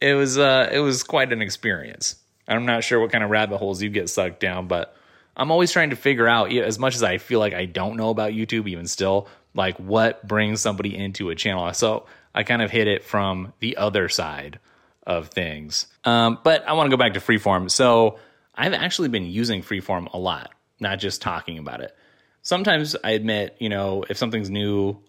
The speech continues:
I'll talk about it, and then maybe it's just not the kind of thing that I'm gonna end up using. But Freeform is the kind of thing that I end up using. So one big project,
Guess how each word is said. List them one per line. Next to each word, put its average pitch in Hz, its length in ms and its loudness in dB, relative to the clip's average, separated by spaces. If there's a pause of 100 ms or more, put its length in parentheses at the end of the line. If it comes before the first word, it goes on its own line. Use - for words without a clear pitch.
I'll 95 80 -2
talk 98 260 -4
about 90 220 -2
it, - 300 -2
and 107 200 -2
then 107 360 -2
maybe 113 280 -4
it's 98 120 -2
just 101 120 -6
not 101 200 -2
the - 60 -10
kind 104 120 -4
of 92 80 -8
thing 90 120 -8
that 87 120 -8
I'm 101 100 -6
gonna 90 140 -8
end 80 140 -12
up 78 100 -14
using. 78 220 -12
But - 200 -10
Freeform 104 460 -2
is 95 80 -6
the - 80 -10
kind 107 160 -2
of 101 60 -6
thing 101 140 -6
that 95 200 -8
I 107 140 -4
end 104 260 -4
up 90 160 -6
using. 95 480 -6
So 113 800 6
one 131 380 0
big 113 320 -2
project, 98 640 0